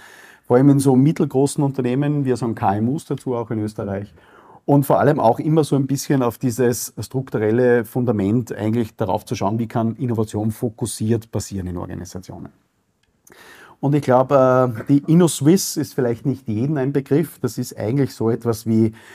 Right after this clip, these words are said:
eine Organisation in der Schweiz, die Fördergelder für bestimmte innovative Unternehmen und Forschungseinrichtungen, äh, vergibt. Und du begutachtest da als Experte auch so Fördergesuche. Das heißt also, du siehst auch vieles, was wahrscheinlich noch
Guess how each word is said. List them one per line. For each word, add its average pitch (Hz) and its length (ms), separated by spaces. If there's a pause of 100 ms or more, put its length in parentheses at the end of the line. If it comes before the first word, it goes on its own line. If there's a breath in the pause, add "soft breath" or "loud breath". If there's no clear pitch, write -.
(260 loud breath)
eine 120 200
Organisation 120 640
in 143 100
der 123 80
Schweiz, 107 480
die 110 120
Fördergelder 120 840
für 123 180
bestimmte 117 680 (140)
innovative 120 580
Unternehmen 110 460
und 101 100
Forschungseinrichtungen, 127 1120 (480 soft breath)
äh, 113 240
vergibt. 135 560
Und 127 460
du 131 280
begutachtest 131 680
da 113 60
als 110 100
Experte 107 480
auch 101 80
so - 160
Fördergesuche. 135 720
Das 139 120
heißt 135 200
also, 131 160
du 123 100
siehst 127 320
auch 113 140
vieles, 135 380
was 110 280
wahrscheinlich 113 440
noch 113 200